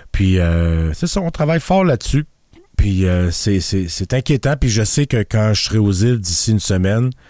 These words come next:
il y a des parties que je reconnaîtrai pas. Je sais que par rapport à l'an passé, il y a des falaises qui vont avoir tombé.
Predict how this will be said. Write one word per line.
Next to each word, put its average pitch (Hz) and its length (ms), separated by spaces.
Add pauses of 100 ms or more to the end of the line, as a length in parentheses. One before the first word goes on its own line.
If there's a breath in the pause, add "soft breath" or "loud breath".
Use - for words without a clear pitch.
(280 soft breath)
il 104 60
y 107 40
a 101 40
des 104 200
parties 120 560
que 101 240
je 87 140
reconnaîtrai 95 560
pas. 110 340
Je 95 160
sais 113 240
que 107 140
par 104 200
rapport 110 320
à 98 80
l'an 107 200
passé, 101 380
il 110 60
y 101 40
a - 20
des 87 140
falaises 107 500
qui - 80
vont 101 160
avoir 95 260
tombé. 110 520